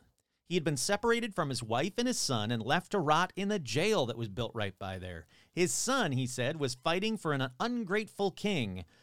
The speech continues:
but when pressed to identify the king, oh no, Charles said, "Nope, can't really say."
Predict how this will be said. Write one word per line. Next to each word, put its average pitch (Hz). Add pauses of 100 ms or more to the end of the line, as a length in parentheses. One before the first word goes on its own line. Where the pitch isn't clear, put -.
(100)
but 156
when 165
pressed 185
to 208
identify 175
the 107
king, 110 (240)
oh 147
no, 160
Charles 147
said, 127
"Nope, 127 (180)
can't 147
really 147
say." 117